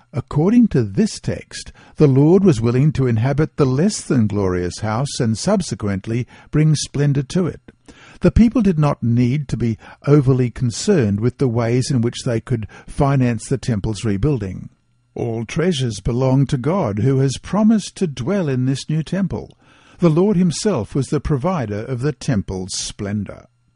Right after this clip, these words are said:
From Prophets and Kings, page five seventy-seven, we read, As the people endeavoured to do their part and sought for a renewal of God's grace in heart and life, message after message was given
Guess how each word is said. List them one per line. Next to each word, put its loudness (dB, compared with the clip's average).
From -4
Prophets -8
and -4
Kings, -4
page -8
five -6
seventy-seven, -4
we -2
read, -4
As 0
the -4
people -2
endeavoured 0
to -6
do -2
their -4
part -8
and -4
sought -4
for -6
a -2
renewal 0
of -6
God's -4
grace -4
in -2
heart -4
and -6
life, -8
message 0
after -12
message -6
was -10
given -2